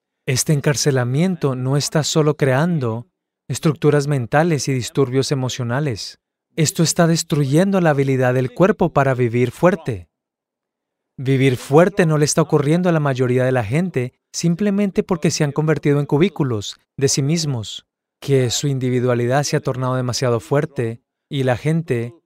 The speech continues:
lamentablemente, en su mayoría, perdón si digo algo equivocado, la fraternidad médica no ha reconocido que lo que haces con tu mente y emoción inevitablemente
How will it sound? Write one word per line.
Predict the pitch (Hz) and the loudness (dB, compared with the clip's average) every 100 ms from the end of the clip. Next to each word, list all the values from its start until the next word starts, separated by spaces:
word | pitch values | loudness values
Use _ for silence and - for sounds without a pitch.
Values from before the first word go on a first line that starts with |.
| _ - | _ -2
lamentablemente, | 135 131 127 139 123 127 123 143 170 160 139 131 135 156 | 0 0 0 0 2 0 0 0 0 0 0 0 -2 -6
en | |
su | - 143 | -4 -2
mayoría, | 139 127 127 156 180 139 | 0 0 2 2 2 2
perdón | 131 120 131 | 0 0 -2
si | 127 135 | 0 2
digo | 127 123 | 2 2
algo | 123 123 | 2 0
equivocado, | 120 135 117 - 131 160 139 117 - _ - | -2 0 -2 0 0 2 0 -4 -8 _ -4
la | 139 | -2
fraternidad | 143 147 147 131 131 123 123 | 2 0 0 0 0 0 0
médica | 127 180 180 - 139 | 2 2 0 0 0
no | 135 131 | 2 2
ha | 143 | 2
reconocido | 151 170 165 147 127 - 175 180 117 92 - _ _ _ | 2 -2 -2 -2 -2 -2 -2 0 -4 -8 -18 _ _ _
que | - 151 | 0 2
lo | 143 - | 2 0
que | 151 | 0
haces | 135 151 - 156 - | 2 0 0 -2 -2
con | 156 | -2
tu | 135 131 | 0 -2
mente | 127 143 139 143 | 0 -2 0 0
y | 139 | 0
emoción | 123 117 - 131 151 147 117 - 139 _ _ _ _ 123 156 151 - - | -2 -4 -8 -4 -4 -4 -6 -14 _ _ _ _ _ -20 -20 -20 -20 -4
inevitablemente | 151 143 139 156 139 139 139 175 185 135 113 | -2 0 0 2 2 2 0 0 -2 -4 -4